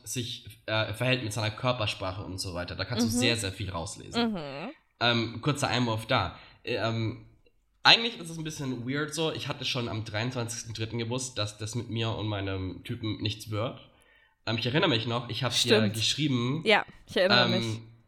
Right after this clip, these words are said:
Speaker 1: ich habe dir geschrieben an dem Abend, ich hab ein ganz komisches Gefühl.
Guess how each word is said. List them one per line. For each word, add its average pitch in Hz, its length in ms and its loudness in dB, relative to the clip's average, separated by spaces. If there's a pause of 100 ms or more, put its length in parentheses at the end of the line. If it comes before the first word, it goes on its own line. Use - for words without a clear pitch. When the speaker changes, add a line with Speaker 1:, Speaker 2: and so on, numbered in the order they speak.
(560)
Speaker 1:
ich 127 140 -2
habe 143 220 4
dir 127 200 0
geschrieben 113 840 0
an 107 300 -2
dem 104 500 2
Abend, 90 560 0
ich 110 140 -6
hab 110 180 -6
ein - 60 -18
ganz 98 260 -2
komisches 101 400 -6
Gefühl. 76 500 -12